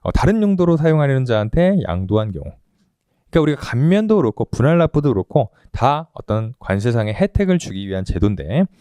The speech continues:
그거를 그 용도대로만 사용할 것을 요구하고 있습니다. 근데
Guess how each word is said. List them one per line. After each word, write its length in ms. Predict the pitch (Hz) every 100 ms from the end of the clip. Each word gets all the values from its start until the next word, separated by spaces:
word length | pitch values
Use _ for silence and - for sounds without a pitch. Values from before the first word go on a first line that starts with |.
| - _
그거를 340 | - 170 180
그 260 | 180 - 240
용도대로만 840 | 151 143 156 165 95 95 120 165 165 _
사용할 460 | - 170 160 147
것을 540 | 127 107 - 175 226 226 _ _ _ -
요구하고 480 | 92 95 104 104 98
있습니다. 520 | 78 - - 82 - _ _ _ -
근데 280 | 92 135